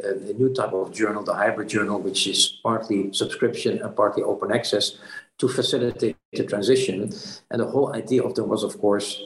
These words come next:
as long as possible, as I, uh, describe it in the book, to milk the cow and to, uh, earn money, uh, over the traditional way of publishing, because that is what it is. It's a big cash cow for the, uh, five big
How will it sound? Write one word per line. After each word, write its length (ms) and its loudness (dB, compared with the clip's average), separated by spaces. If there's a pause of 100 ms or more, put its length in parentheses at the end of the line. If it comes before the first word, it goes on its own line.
(460)
as 160 -4
long 320 2
as 140 -4
possible, 640 2 (260)
as 140 4
I, 100 4
uh, 440 0 (100)
describe 400 0
it 80 -6
in 60 -2
the 60 0
book, 220 4
to 80 0
milk 380 0
the 100 0
cow 520 0 (320)
and 280 2
to, 100 4 (220)
uh, 520 0
earn 260 2
money, 440 0 (440)
uh, 180 2 (100)
over 640 0
the 220 0
traditional 560 0
way 180 2
of 220 -6
publishing, 680 -2 (280)
because 320 -2
that 180 0
is 180 0
what 160 0
it 100 -2
is. 220 6
It's 200 0
a 80 -2
big 420 2
cash 300 2
cow 400 2
for 240 2
the, 480 0
uh, 40 -4
five 400 0 (120)
big 280 4